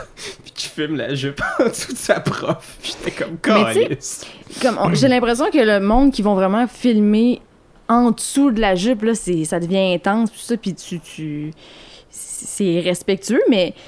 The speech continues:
Speaker 2: comme si, si tu fais juste, comme, filmer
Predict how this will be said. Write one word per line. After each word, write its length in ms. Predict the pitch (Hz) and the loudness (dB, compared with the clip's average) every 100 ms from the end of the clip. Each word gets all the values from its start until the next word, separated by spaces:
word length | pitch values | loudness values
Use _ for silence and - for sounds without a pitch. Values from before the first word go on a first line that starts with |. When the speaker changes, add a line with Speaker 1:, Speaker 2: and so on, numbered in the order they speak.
| - _ | -20 _
Speaker 2:
comme 180 | - 180 | -4 -2
si, 240 | - - | -2 -2
si 220 | 190 - 254 | -2 -4 -6
tu 60 | - | -2
fais 140 | 285 | 0
juste, 420 | 226 330 - - _ | 2 0 -2 -8 _
comme, 260 | 170 165 - _ | -4 -4 -10 _
filmer 800 | - - - 247 233 226 269 233 | -20 -16 0 2 4 4 4 0